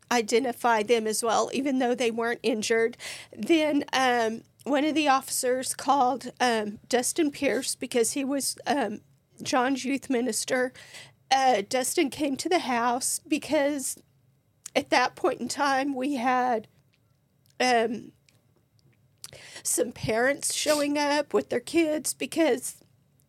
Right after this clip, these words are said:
you know, this day and age, it hits social media. And I guess that there was a big group of, um, teenagers who thought John was at the hospital and that they, um, they were at the hospital trying to get in to see him.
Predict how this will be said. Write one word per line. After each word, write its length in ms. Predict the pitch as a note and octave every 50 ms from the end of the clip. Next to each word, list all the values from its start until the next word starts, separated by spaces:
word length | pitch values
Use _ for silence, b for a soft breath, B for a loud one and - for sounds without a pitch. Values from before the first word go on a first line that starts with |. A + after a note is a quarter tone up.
| _ _ _
you 100 | C#4 D#4+
know, 160 | C#4 B3 A3+
this 240 | - B3 E4 - -
day 180 | - E4 D#4 D4+
and 100 | C4 B3+
age, 440 | G#3+ A#3+ A#3+ B3 B3 G3+ - - - -
it 180 | - C4 - -
hits 300 | G#3+ B3+ D4 - - -
social 380 | - - D#4 C#4 C4+ - - C4+
media. 540 | A#3+ A#3 A#3+ A#3 A#3 B3+ B3+ A#3+ A#3 B3 A#3+ B B B B B B B B B _ _ _ _ _
And 120 | - B3+ C4+
I 100 | C4 B3
guess 320 | B3 - C#4 C#4+ C#4 -
that 180 | - E4 D4 -
there 140 | - E4+ D#4
was 180 | D4+ D4 -
a 120 | A#3 A3+ A3+
big 240 | A3+ C4 B3+ A3 -
group 520 | - B3 A3+ A#3 B3 B3+ A#3 - - - A#3 - -
of, 260 | - - A#3 A#3 A#3 - - -
um, 400 | B3 C#4+ C4+ - A3 G#3 - - - - - _ _ _ _ _ _ _ _ _ _ _ _ - - - A#3+
teenagers 600 | - - F4 D#4+ D#4 D4 C#4+ G#3+ A3+ A#3 A#3 -
who 120 | - E4+ C#4+
thought 260 | - B3 A3+ - -
John 280 | - A#3 A3 A3 A3+ A3+
was 120 | A3 -
at 140 | G#3 G#3 G#3
the 80 | G#3 G#3
hospital 560 | G#3+ B3+ G#3 G#3 - - A3+ G#3+ G3 A3 B3+ B B B B B B B B _ _
and 160 | - E4+ C#4 C4+
that 160 | A#3+ A#3 -
they, 520 | C4 C4+ B3+ C4+ C#4 C#4 C#4 C#4+ C#4 - - _ _ -
um, 320 | - - - B3 B3 - - _ -
they 120 | - F4
were 140 | D#4+ C#4 C4+
at 100 | B3+ B3+
the 80 | - -
hospital 460 | C4 - A3+ - - C#4+ C4+ B3+ C4+
trying 320 | - - - B3 B3+ A3
to 140 | - - -
get 180 | - - G3+ G3
in 160 | A#3+ A#3+ A#3
to 160 | - - B3
see 220 | - - - G#3+
him. 380 | G#3 - C#4 - - B3 A3 C4